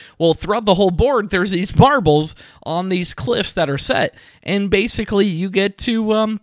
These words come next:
push these marbles across the, across this island.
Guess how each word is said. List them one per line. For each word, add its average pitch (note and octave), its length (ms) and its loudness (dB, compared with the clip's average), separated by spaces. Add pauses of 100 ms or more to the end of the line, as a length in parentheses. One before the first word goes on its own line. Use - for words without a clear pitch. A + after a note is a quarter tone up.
push - 320 2
these A#3 240 -6
marbles F#3 680 -2 (920)
across - 580 -4
the, G3+ 180 0 (220)
across - 680 -4
this F#3 420 -2
island. F#3 560 0